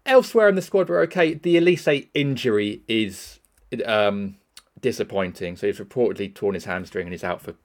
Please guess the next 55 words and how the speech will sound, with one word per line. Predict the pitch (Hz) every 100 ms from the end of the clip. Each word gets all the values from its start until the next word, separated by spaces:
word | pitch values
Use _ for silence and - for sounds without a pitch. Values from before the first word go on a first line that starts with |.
| _
two | 107
to | 92
three | - 92 90
months. | 85 87
So | - 92
he | 101
may | 107 101
miss | 95 95 - - - - -
the | -
first | - 98 87 - - - _ _ _ _ _ _ -
two, | - 101 98 -
one | 104
or | 95
two | - 98
months | 92 -
of | 95
the |
season. | - 95 87 85 - _ - - - _ -
Um, | 117 110 110 117
but | 175
that | 208 -
could | 165
open | 139 - 117
up | 117
a |
space | - 127 120 113
for | - 117 113 110 - _ _
young | 117 113 104
players | 110 107 107
like | 101
Jez | 113 104
Rak-Sakyi, | 107 98 - 101 - 107
who | 101 95
was | 95 -
Charlton's | - 131 113 101 98
<laughs> | -
Player | 139 113
of |
the | 107
Year | 104 101
last | 95 92 -
year, | 101
which | 101
is | 92 -
great | - 101 98
that | 90
Charlton | - 95 95
Player | 101
of | 92
the | 95
Year | 90
was | 90
a | 90 _
Palace | - 98 -
player. | 98